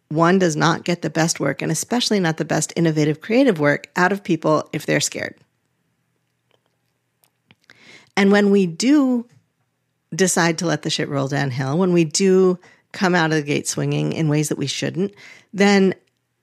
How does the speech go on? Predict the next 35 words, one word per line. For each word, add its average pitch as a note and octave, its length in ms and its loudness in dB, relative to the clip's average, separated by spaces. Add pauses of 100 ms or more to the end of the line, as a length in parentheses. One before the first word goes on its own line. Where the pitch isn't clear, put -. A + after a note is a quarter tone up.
(280)
it G3+ 120 4
all B3 720 2
eventually A3+ 640 0
collects A3 560 -4
on F#3+ 220 0
the G3 40 -2
person F3+ 540 -2
at E3 120 -6
the F3+ 60 -2
bottom E3 600 0
of D3+ 340 -4
the D#3 120 -2
chain, C#3 420 -2
whatever D3 340 0
that D3+ 240 2
is. D3 260 0
So, D3+ 200 2
like, D3 340 0 (380)
you E3 220 0
have, D#3 360 -2
you E3+ 100 -2
know, C#3 380 -4 (160)
um, C#3 380 -6
like, F3 140 0
the G3+ 80 0
Rainy A3 260 6
Day F#3 160 4
book, - 260 -4
which D3+ 160 -4
is E3+ 120 -6
this, E3 280 -2
I D#3+ 40 -6
think, - 280 -6
nineteen F#3 300 0
fifties, D3 640 -2